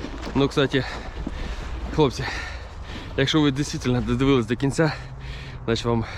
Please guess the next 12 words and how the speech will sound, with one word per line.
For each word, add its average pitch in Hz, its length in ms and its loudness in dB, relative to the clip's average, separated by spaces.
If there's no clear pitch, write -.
дуже 117 280 -2
цікавий 113 400 2
наш 92 140 0
контент, 107 380 0
наше 101 340 0
відео 123 320 4
сподобалось. 101 600 0
І 113 420 4
є 135 180 6
у 135 80 0
нас 131 280 0
тепер 120 300 0